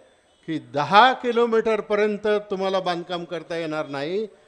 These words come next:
याचा अर्थ दहा किलोमीटर होत नाही, याचा अर्थ तीन फूटसुद्धा होऊ शकतो."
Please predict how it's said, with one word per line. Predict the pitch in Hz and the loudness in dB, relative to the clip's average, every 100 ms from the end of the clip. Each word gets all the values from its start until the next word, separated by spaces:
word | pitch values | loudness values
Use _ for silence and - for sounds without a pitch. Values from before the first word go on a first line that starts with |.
| _ - | _ -14
याचा | 127 151 147 170 156 | -2 -2 -2 -4 -4
अर्थ | 135 160 | -6 -10
दहा | 139 123 135 160 | -8 -6 -6 -6
किलोमीटर | 160 156 151 151 151 | -6 -6 -8 -8 -8
होत | 123 131 135 | -10 -12 -10
नाही, | 139 165 214 202 - _ - | -6 -4 -4 -6 -20 _ -14
याचा | 143 143 160 151 | -12 -8 -8 -6
अर्थ | 127 123 - 156 208 - - _ _ - | -8 -12 -8 -4 -4 -6 -18 _ _ -8
तीन | 170 175 | -6 -6
फूटसुद्धा | - 160 - 143 135 | -8 -10 -8 -12 -8
होऊ | 131 123 | -8 -10
शकतो." | 117 131 _ _ | -16 -20 _ _